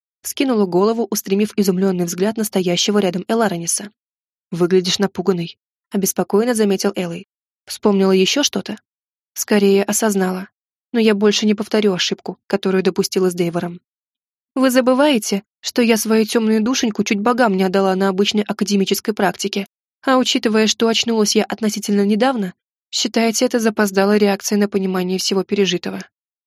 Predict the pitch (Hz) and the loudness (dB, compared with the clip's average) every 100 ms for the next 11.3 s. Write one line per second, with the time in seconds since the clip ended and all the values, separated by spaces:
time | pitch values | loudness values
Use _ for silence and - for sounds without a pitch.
0 | _ - 262 254 226 208 214 208 190 247 | _ 0 2 2 0 0 2 2 2 2
1 | 240 190 185 - 214 208 214 208 196 190 | 2 0 -6 -4 -2 0 -2 0 -2 -2
2 | 190 - 185 175 170 233 - _ _ - | -4 0 0 0 0 -4 -4 _ _ -2
3 | 269 285 240 214 214 208 190 185 202 196 | 0 0 2 2 2 2 2 0 0 0
4 | 185 185 196 190 185 202 175 - 196 _ | -2 -2 -2 -2 -2 -2 -4 -6 -14 _
5 | _ _ _ _ _ _ 208 214 311 247 | _ _ _ _ _ _ 0 4 4 4
6 | 247 185 175 _ - 208 311 311 233 262 | 2 0 -4 _ -2 2 4 4 2 2
7 | 262 262 247 214 190 - 247 247 214 202 | 2 0 0 0 0 0 0 2 2 0
8 | - 170 180 180 - _ - 214 214 - | -2 -6 -6 -10 -12 _ -4 2 2 2
9 | 202 202 196 _ _ _ _ _ - - | 0 0 -2 _ _ _ _ _ -4 2
10 | 254 240 240 247 254 - 220 220 226 220 | 2 2 0 0 -2 0 0 2 2 2
11 | 262 190 | 2 0